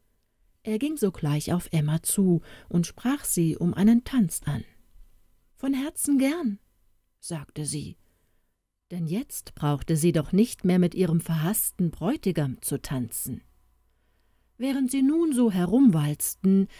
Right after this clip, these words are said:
hielt er die Hand so, dass der Ring ihr recht in die Augen blitzte. Sie sah den Jüngling mit großen Augen an und wurde totenblass. Er aber führte sie in ein anderes Zimmer und sprach:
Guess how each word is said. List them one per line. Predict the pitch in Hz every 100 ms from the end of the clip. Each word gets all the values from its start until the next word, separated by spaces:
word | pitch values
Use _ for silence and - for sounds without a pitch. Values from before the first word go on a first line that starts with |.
| - -
hielt | - 202 202 190
er | 190 185
die | 196
Hand | 185 185 -
so, | 190 185 226 285 _
dass | - 311
der | - 311
Ring | 226 190 185
ihr | - 233 175
recht | 143 - -
in | 185
die | 196
Augen | - 202 160 147
blitzte. | - 131 - - - - - _ _ _ _ _ _ _ _ _
Sie | 247 240
sah | 165 147
den | 147 180 190
Jüngling | 165 151 160 170 180
mit | 202
großen | - - 147 147 - 175
Augen | 143 139 127 175
an | - 185 170 147 - - _
und | - 262 254
wurde | 202 160 190
totenblass. | - 160 143 - 170 180 190 135 - - - - _ _ _ _ _ _ _ _ _ _
Er | 240 294 -
aber | 170 165 160
führte | 160 - 247 285
sie | 269 262
in | - 240
ein | 254
anderes | 247 160 139 131 143 165 - -
Zimmer | - 208 202 147 -
und | 113 -
sprach: | - 160 139 156 -